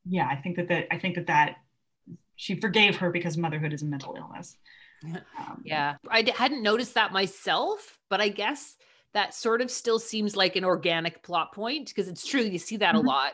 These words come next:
Speaker 2: but it is life. Like, if you're missing that, you do look for it. So I guess
Speaker 1: Yeah.
Speaker 2: it felt organic to me that I didn't really, yeah, I,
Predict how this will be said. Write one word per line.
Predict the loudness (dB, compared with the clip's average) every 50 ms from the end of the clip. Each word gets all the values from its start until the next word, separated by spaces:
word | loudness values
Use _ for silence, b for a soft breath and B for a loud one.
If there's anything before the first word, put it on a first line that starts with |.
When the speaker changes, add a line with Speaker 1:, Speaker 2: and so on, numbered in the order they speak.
| -4 -2
Speaker 2:
but | 2 2
it | 4 2 4 4
is | 6 8 8 8 6 2 -4 -12 -16 -20 -20 _ _ -10
life. | -4 0 2 2 2 0 -2 -8 -12 -10 -6
Like, | -6 -4 -2
if | -4 -4 -2
you're | -2 -2 -2
missing | 0 -2 -2 -4 -2 -4 -4 -4 -2
that, | 0 0 0 0 -2 -4
you | -8 -8
do | -6 -4 -4 -4
look | -2 -4 -4 -6 -6 -8
for | -4 -2 0 2 2
it. | 2 0 -4 -10 _ _ -4
So | 0 2 4
I | 4 6
guess | 6 4 4 2 0 0 0
Speaker 1:
Yeah. | 0 0
Speaker 2:
it | 0
felt | 0 0 0 0 0 -2 -6 -14 -20 -10 _ -2
organic | -2 0 2 0 0 0 0 -2 -6 -8 -10 -14
to | -10 -8 -6
me | -6 -6 -6 -4
that | -4 -4
I | -4
didn't | -4 -4 -8 -8 -8
really, | -8 -6 -6 -6 -6 -6 -8 -8 b b b b b b b b b -4
yeah, | -4 -4
I, | -4 -6 -10